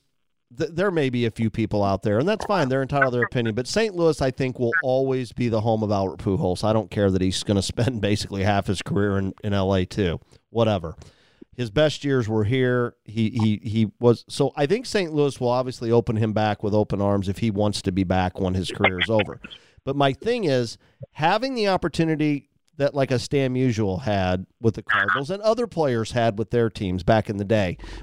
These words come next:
with free agency and things like that, especially the way they're handling it now, it doesn't seem like something we're gonna see much. We have a unique situation with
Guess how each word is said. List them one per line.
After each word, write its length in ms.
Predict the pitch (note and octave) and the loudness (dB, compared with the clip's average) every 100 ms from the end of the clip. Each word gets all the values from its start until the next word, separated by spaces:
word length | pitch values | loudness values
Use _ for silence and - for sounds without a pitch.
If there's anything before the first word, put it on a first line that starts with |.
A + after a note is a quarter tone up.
| - | 0
with 160 | C#3 | 0
free 240 | - G3+ G3+ | 2 0 2
agency 500 | E3+ D3+ D#3+ - D#3+ | 2 0 -4 -2 0
and 140 | B2 | 0
things 240 | B2+ C3+ C3+ | 0 -2 0
like 200 | D#3 C3 | -2 0
that, 260 | A#2+ A#2+ | 0 0
especially 420 | A#2 - A#2 - B2+ | 0 -2 -2 -2 0
the 100 | A#2+ | 2
way 100 | B2 | 2
they're 140 | A2+ | 2
handling 380 | A2 C#3 A#2+ G#2 | 0 0 0 0
it 80 | F#2 | -2
now, 260 | G2 F#2+ - - _ _ | 0 0 -2 -10 _ _
it 120 | B2 G#2+ | -4 4
doesn't 360 | C#3+ D3 C3+ | 4 4 -2
seem 280 | - C#3+ C3+ | -4 0 2
like 220 | A#2+ A2+ | 0 -2
something 380 | - A#2 A2 A2 | 0 0 2 2
we're 100 | G#2+ | 2
gonna 160 | G#2+ G2+ | 0 0
see 220 | C3 A#2 | 0 2
much. 260 | F#2 F#2 | 0 -4
We 220 | G#2 B2+ A2+ | -2 -2 0
have 400 | B2 D#3 F#3 D#3 | 0 0 0 0
a 80 | |
unique 480 | B2 A2+ A2+ A2 - | 0 0 0 -2 -4
situation 760 | - G#2 G#2+ G2+ G2+ - G#2+ G#2 | -4 -2 0 0 0 -2 -4 -2
with 380 | A2+ G#2 G2+ | 2 2 2